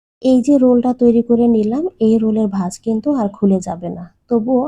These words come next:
আপনারা চাইলে দুইটা সাইড থেকে এরকম হাত দিয়ে একটু চেপে লাগিয়ে নিতে পারেন। আমি আরও একটি তৈরি করে দেখিয়ে দিচ্ছি। প্রথমে কিছুটা মিশ্রণ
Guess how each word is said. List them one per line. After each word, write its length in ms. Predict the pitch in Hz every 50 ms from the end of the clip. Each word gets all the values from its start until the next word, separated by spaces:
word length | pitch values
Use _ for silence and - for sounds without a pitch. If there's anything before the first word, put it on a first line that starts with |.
| 311 -
আপনারা 360 | - 196 196 208 202 202 202 196
চাইলে 360 | 196 214 208 196 196 208 254 277
দুইটা 360 | 247 208 214 208 208 208 208 208
সাইড 280 | 202 - 202 196 196 196 196 -
থেকে 240 | 254 262 254 - 302 339
এরকম 340 | 294 220 202 196 196 196 202 196
হাত 200 | 196 190 185 180 180
দিয়ে 180 | _ - 226 220
একটু 160 | - - 220 208 -
চেপে 400 | - - 220 208 202 - - 311 403 381 285 240
লাগিয়ে 360 | 208 202 190 190 202 208 208
নিতে 280 | 208 196 196 196 185
পারেন। 340 | - 175 165 165 160 165 196 196 - _ _ _ _ _ _ _ _ _ _ _ _ _ _ _ _ _ _ _ _ _ _ _ _ _ _ _ _ -
আমি 320 | 247 254 262 277 285 269 285 302 - -
আরও 240 | 233 226 233 247 262
একটি 240 | 262 262 - - 233 -
তৈরি 220 | 226 214 202 214
করে 220 | 202 220 214 220 202
দেখিয়ে 380 | 196 208 196 202 - 214 214
দিচ্ছি। 360 | 202 202 196 202 - - 269 339 415 403 -
প্রথমে 340 | 240 233 233 233 - 226 220 214
কিছুটা 340 | - 214 - 226 - 240 226
মিশ্রণ 440 | 220 214 214 208 208 - 220 214